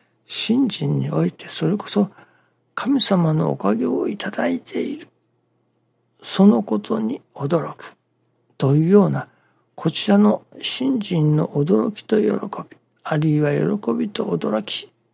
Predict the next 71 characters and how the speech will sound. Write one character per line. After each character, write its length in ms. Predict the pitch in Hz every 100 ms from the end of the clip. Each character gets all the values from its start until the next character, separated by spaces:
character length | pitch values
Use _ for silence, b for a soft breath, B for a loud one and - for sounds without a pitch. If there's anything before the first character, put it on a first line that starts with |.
| _ -
と 160 | 208
い 140 | 202 208
う 100 | 208
ふ 300 | - - 254
う 180 | 247
な 160 | - - -
意 80 | 208
味 180 | 220
に 140 | 214 247
お 160 | 208
い 80 | 233
て 200 | - 233
の 180 | 247 -
こ 160 | - 160
の 140 | 214 170
驚 260 | 139 - -
き。 200 | - - _ _ _ b b b b b _
こ 100 | -
れ 140 | 135 127
は 320 | 123 - - - 175
大 220 | 226 202
い 140 | 160
に 220 | 147 160 -
あ 100 | -
っ 60 | 156
て 400 | _ - - -
し 180 | - -
か 140 | 143
る 120 | 151 -
べ 80 | -
き、 220 | - - _ -
ま 80 | 131
た 160 | 143
な 120 | 135 139
か 140 | 156
ら 140 | 156
ね 120 | 156 104
ば 140 | 196
な 160 | 139 131
ら 120 | -
な 140 | -
い 100 | 151 -
と 120 | -
思 180 | 156 180
い 80 | -
ま 140 | 175
す 160 | - 170
ね。 200 | 170 - _ _ _ _ _ _ _ _ B B B B B B _ -
な 120 | 139
ん 120 | 131
と 140 | - 135
ま 360 | 123 151 147
あ 60 | 147
神 260 | 160 185
様 280 | - 160 151
の 160 | 160 147
お 60 |
か 160 | - 170
げ 80 | 190
を 160 | 147
い 60 | 190
た 120 | -
だ 140 | 185 185
い 60 |
て 180 | - -
お 60 | 202
っ 60 | -
た 140 | -
こ 160 | - 208
と 100 | -
か 260 | - -